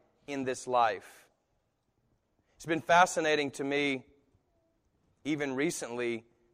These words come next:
to see how quickly one can drop into the valley of the shadow of death. One minute,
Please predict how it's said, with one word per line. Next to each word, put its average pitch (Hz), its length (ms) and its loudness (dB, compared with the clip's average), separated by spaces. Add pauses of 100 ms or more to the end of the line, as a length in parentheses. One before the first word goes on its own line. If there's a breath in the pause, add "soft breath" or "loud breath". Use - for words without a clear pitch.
(100)
to 143 120 -8
see 151 460 -2 (260)
how 208 600 6 (200)
quickly 135 800 -4 (240)
one 147 600 -2 (280)
can 131 240 -6
drop 143 540 2 (340)
into 143 260 -6
the 120 120 -8
valley 147 640 2 (240)
of 120 180 -8
the 120 80 -8
shadow 131 680 0 (360)
of 104 180 -6
death. 98 360 -2 (2000)
One 185 260 2
minute, 160 420 -2